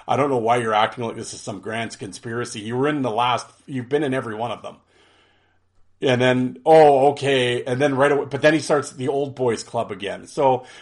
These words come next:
"I'm racist for not having you in." So,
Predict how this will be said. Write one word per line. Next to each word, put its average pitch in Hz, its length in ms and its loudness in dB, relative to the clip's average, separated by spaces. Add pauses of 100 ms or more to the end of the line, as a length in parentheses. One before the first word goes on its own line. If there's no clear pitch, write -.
(160)
"I'm 160 300 2
racist 135 580 0
for 120 140 -6
not 120 220 2
having 110 360 -2
you 101 180 -8
in." 92 240 -10 (920)
So, 151 540 2